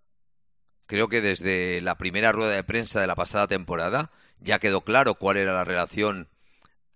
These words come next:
de Garagarza, no solo conmigo, sino con los medios.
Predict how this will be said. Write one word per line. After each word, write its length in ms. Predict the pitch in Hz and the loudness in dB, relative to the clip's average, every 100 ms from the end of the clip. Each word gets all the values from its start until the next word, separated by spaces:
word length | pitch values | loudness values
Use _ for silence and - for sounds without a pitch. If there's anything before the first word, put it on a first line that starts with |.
| _ | _
de 200 | - 92 | -8 -2
Garagarza, 520 | 101 95 101 113 120 101 | 0 2 2 0 0 -2
no 180 | 101 127 | -2 -2
solo 220 | 127 101 | 0 0
conmigo, 420 | 104 98 135 101 | -2 -4 -4 -4
sino 240 | 87 90 85 | -6 -10 -10
con 140 | 82 | -10
los 120 | 80 | -10
medios. 460 | 80 76 65 64 | -12 -16 -16 -20